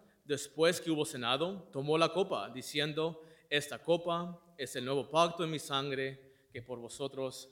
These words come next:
se derrama.'". Después Cristo toma la copa durante esta cena y le dice a sus discípulos, "Esta copa es el nuevo pacto en mi sangre que por vosotros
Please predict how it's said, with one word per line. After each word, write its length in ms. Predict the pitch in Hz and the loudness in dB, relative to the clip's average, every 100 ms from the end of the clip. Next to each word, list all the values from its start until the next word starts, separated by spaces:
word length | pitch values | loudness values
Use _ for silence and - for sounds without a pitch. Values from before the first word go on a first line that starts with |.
| _ | _
se 120 | 127 | -8
derrama.'". 480 | 110 113 131 110 - _ _ _ | -6 -4 -6 -6 -14 _ _ _
Después 480 | 135 - 147 170 - | -14 -6 0 0 0
Cristo 280 | 156 - | -6 -6
toma 760 | 147 147 151 147 147 - - - | -2 0 4 4 2 -8 -20 -16
la 200 | - 127 | -4 -2
copa 280 | - 185 143 127 | 2 2 4 2
durante 480 | 131 139 135 135 | 2 2 2 2
esta 200 | 139 - | 2 0
cena 560 | 123 - 170 139 104 113 - _ _ _ _ _ - | -4 2 2 2 -6 -12 -20 _ _ _ _ _ -8
y 120 | 170 | 0
le 120 | 160 | 4
dice 280 | 151 190 185 | 4 2 0
a 20 | |
sus 180 | 165 160 | -2 -2
discípulos, 760 | 147 208 208 131 87 - - - _ _ _ _ | -4 -6 -6 -6 -6 -10 -12 -14 _ _ _ _
"Esta 280 | 160 160 143 | -2 0 -2
copa 320 | 170 185 180 | 0 4 4
es 120 | 170 | 4
el 80 | 151 | 2
nuevo 240 | 156 143 | 2 2
pacto 260 | 156 165 165 | 4 2 2
en 60 | 156 | -4
mi 80 | |
sangre 480 | 147 165 170 165 170 | -2 -2 -2 -2 -6
que 120 | 170 | -8
por 160 | - 127 | -10 -8
vosotros 840 | 120 - 147 143 143 139 139 - | -8 -6 -2 -2 -2 -6 -6 -12